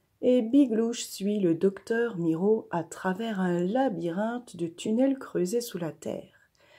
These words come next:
Ils arrivent dans une pièce remplie d'appareils compliqués, le laboratoire du docteur Miraut.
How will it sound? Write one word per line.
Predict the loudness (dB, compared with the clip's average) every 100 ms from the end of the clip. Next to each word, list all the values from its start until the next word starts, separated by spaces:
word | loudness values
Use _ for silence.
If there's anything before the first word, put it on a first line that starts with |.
| _ _ _ _ _
Ils | 8 8 4
arrivent | 0 2 4 2 2
dans | 0
une | 0 -2 -2
pièce | -4 -4 -4
remplie | -6 -4 -2
d'appareils | 0 -2 0 2 2
compliqués, | 4 2 2 0 -2 -4 -14 -20 -20 -20 -20 _ -2
le | 0
laboratoire | 2 0 -4 -6 -8 -4 -2 0 -2 -4
du | -6
docteur | -6 -8 -12 -10 -8 -8
Miraut. | -4 -4 -4 -8 -14